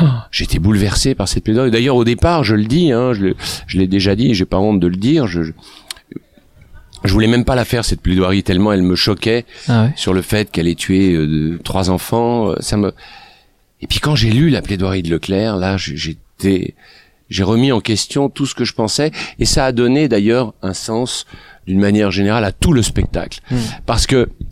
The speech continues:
Speaker 1: je me suis, j'ai vraiment, j'étais eu la certitude que faire ce spectacle était d'utilité publique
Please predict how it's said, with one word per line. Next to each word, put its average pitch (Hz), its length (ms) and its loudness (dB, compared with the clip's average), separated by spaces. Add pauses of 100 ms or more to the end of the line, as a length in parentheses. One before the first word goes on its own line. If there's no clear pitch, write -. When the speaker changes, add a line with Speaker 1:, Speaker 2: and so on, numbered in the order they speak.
Speaker 1:
je 90 140 0
me 117 120 2
suis, 139 260 2 (400)
j'ai 107 140 0
vraiment, 127 400 2
j'étais 104 220 0
eu 117 100 4
la 110 120 2
certitude - 680 -2
que 92 180 0 (440)
faire 147 320 -4
ce - 100 0
spectacle 113 500 -2
était 98 200 -2
d'utilité 101 540 0
publique 104 500 -2